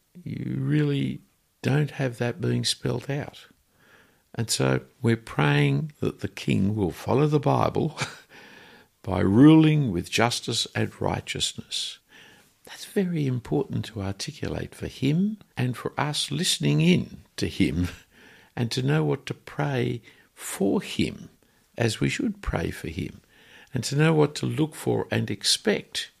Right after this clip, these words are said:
from our monarch. The fact that some of them are no good at doing it, well, that doesn't change the hope and expectation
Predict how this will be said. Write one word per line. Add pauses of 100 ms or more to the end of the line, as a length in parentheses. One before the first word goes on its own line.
(140)
from
our
monarch. (340)
The
fact
that
some
of
them
are
no
good
at
doing
it,
well,
that
doesn't
change
the
hope
and
expectation